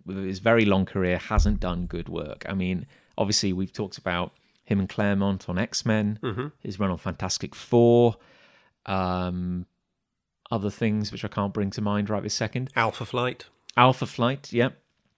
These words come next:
Speaker 1: But you do get all these anecdotes which start to add up. Like, um, oh God, there's, there's a story he did, which is, which is about the, the children of Superman and Batman,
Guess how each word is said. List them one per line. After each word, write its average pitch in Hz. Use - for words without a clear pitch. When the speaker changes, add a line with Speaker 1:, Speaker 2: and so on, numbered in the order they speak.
Speaker 1:
But -
you 165
do 262
get 196
all 165
these 160
anecdotes -
which -
start 113
to -
add 107
up. 98
Like, 113
um, 110
oh 107
God, 110
there's, 113
there's 123
a 123
story 147
he 120
did, 104
which -
is, 104
which 113
is 110
about 107
the, 104
the 120
children 143
of 101
Superman 95
and 87
Batman, 80